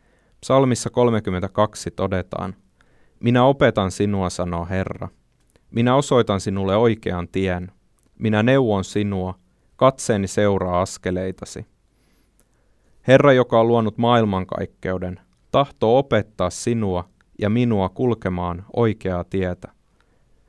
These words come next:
Hän tahtoo neuvoa elämän pienissä ja suurissa asioissa, ja hänen varjeleva katseensa seuraa meidän askeleita. Voisimmeko suurempaa lupausta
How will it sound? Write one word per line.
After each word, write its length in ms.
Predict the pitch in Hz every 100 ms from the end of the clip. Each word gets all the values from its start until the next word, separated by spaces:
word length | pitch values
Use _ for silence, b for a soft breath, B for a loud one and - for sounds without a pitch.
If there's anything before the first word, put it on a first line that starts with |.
| _ _ _
Hän 180 | 120 123
tahtoo 360 | 147 139 135
neuvoa 440 | 131 143 131 104 113
elämän 380 | 135 117 98
pienissä 680 | 92 123 123 110 95 - 87 - -
ja 100 | 104
suurissa 600 | - 123 113 113 - -
asioissa, 680 | 92 - - 87 90 - 87 _ _ _ _ _ _ -
ja 140 | 117
hänen 240 | 131 135 123
varjeleva 520 | 147 160 120 101 98
katseensa 760 | - 113 - - 95 87 - 90 _
seuraa 500 | - - 135 110 95
meidän 300 | 90 90 95
askeleita. 680 | 92 101 - 92 - - - - _ _ _ _ _ _ _ _ -
Voisimmeko 520 | 131 139 143 117 123
suurempaa 600 | - 143 131 95 92 92
lupausta 680 | 104 - 104 90 87 -